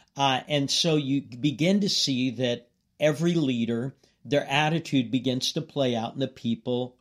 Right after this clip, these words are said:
around them. And so an intolerant attitude creates resistance. And what that means is, is that, uh,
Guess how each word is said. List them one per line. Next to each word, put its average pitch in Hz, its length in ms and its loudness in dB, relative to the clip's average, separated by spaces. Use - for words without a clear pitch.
around 147 460 0
them. - 180 -10
And 139 120 0
so 147 460 4
an 143 140 0
intolerant 160 840 0
attitude 120 760 -2
creates 143 580 2
resistance. 135 1040 -4
And 135 340 2
what 156 300 0
that 185 220 2
means 139 400 0
is, 123 360 0
is 131 340 -4
that, 127 320 0
uh, 131 320 2